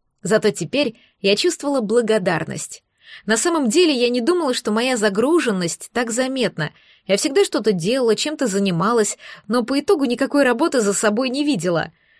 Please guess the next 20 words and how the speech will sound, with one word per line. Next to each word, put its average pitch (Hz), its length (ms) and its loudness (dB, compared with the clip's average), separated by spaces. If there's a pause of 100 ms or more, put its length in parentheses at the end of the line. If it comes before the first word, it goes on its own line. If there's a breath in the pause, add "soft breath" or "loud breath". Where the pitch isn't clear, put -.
(180)
Тот 262 160 0
случай, 320 320 2
когда 226 280 2
вроде 262 260 2
бы 220 140 2
вечно 214 340 -2
занят, 311 380 0
а 190 120 0
чем, 330 360 0 (200)
неясно. 175 680 -2 (260)
Разве 262 360 2
что - 220 0
успевала 240 500 2
ночью 220 320 0
книжки 269 400 -2
почитать, 190 520 0
а 165 60 -2
потом 208 300 0
обсудить 208 500 -2
их - 160 -2